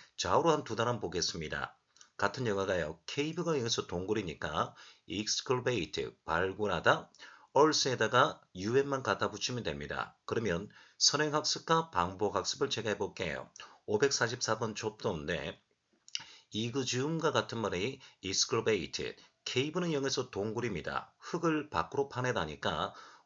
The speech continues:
자, 여기서 뭡니까? 이 번 정도 알아두세요. 뭐뭐를 파내다, 발굴하다는 뜻인데 같은 영어 exhume, 그리고 제가 방금 공복 상태의 텅 빈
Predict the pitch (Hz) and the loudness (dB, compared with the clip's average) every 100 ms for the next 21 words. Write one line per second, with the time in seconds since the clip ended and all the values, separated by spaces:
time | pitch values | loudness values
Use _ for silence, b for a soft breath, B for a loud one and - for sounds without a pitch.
0 | - - 69 64 69 98 117 156 131 87 | -6 -4 -2 -4 -4 -4 2 2 2 -2
1 | 101 92 80 87 110 117 127 123 98 80 | 0 -2 -2 -4 -2 -2 -2 -2 -2 -4
2 | 80 - 85 76 131 127 B B 92 117 | -2 -2 0 0 0 -2 B B 0 2
3 | 120 113 110 107 107 107 117 123 - - | 2 0 0 -2 -2 2 2 2 -4 -6
4 | 80 85 107 110 107 85 - 69 69 78 | -4 -2 0 0 -2 -4 -6 -6 -8 -10
5 | B B B 101 - 143 131 131 139 - | B B B -2 0 -2 0 0 -2 -4
6 | 92 90 82 95 110 110 104 - B - | -8 -6 -4 -2 -2 -4 -6 -12 B -6
7 | 101 104 - 90 92 95 110 101 - 107 | -2 -2 -2 -2 -2 -2 -2 -4 -4 -4
8 | 131 131 - 110 107 113 113 107 123 123 | 0 0 0 -2 -2 -4 -4 -4 -4 -2
9 | 107 92 131 | -2 -2 -4